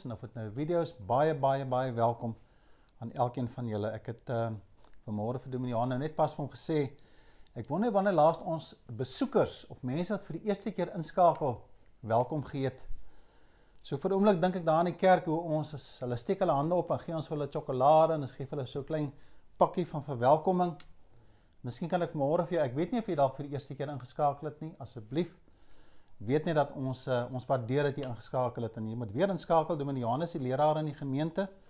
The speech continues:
Ek is so pastorale beraader hier en Rian help vir ons met die jong mense en die I T en dan so 'n hele span van mense wat vir ons bystaan. So skakel gerus weer in as jy 'n besoeker of vir die eerste keer luister na hierdie, na hierdie opnames.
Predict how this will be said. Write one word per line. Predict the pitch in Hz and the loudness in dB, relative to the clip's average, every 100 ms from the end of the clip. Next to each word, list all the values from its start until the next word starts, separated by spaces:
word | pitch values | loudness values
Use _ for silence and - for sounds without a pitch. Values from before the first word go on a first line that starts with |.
| - - - - | -20 -20 -20 -12
Ek | 113 | -8
is | 151 | -8
so | 160 | -6
pastorale | - 139 - 123 117 135 | -4 -6 -4 -2 0 -2
beraader | 120 117 113 143 175 | -2 -2 0 0 -2
hier | 180 185 175 - - _ _ - - | -2 -4 -6 -10 -20 _ _ -20 -18
en | 104 98 | -12 -6
Rian | 120 143 | -4 0
help | 135 131 | 0 0
vir | 143 | -2
ons | 127 | -6
met | 123 | -6
die | 107 | -6
jong | 123 151 | -4 -4
mense | 156 151 135 | -4 -4 -6
en | 127 | -10
die | 107 | -8
I | 151 170 | -2 -2
T | 170 170 156 - _ _ - | -2 -4 -6 -14 _ _ -12
en | 110 | -8
dan | 104 | -8
so | - | -6
'n | 117 | -6
hele | 117 147 | -4 -6
span | - - 135 | -8 -6 -6
van | 127 123 | -4 -6
mense | 113 110 - | -6 -8 -10
wat | 117 | -10
vir | 120 | -10
ons | 107 | -8
bystaan. | 107 110 110 120 101 | -6 -6 -8 -10 -10
So | - - 107 104 - - - | -10 -10 -10 -12 -18 -20 -16
skakel | - 196 208 190 | 2 4 4 2
gerus | 175 185 185 | 2 2 2
weer | 175 | -2
in | 180 151 | 0 -2
as | 131 | -2
jy | 143 | -4
'n | |
besoeker | 127 - - 147 - - _ _ - | -4 -6 -4 -4 -4 -10 _ _ -14
of | 120 | -10
vir | 127 | -8
die | 127 | -8
eerste | 131 - | -8 -10
keer | 123 127 | -8 -6
luister | 107 107 - 113 | -4 -4 -6 -8
na | 107 | -8
hierdie, | 107 101 98 - - | -8 -8 -10 -14 -14
na | 117 | -8
hierdie | 107 110 | -6 -6
opnames. | - - 110 101 90 - | -8 -6 -4 -4 -6 -12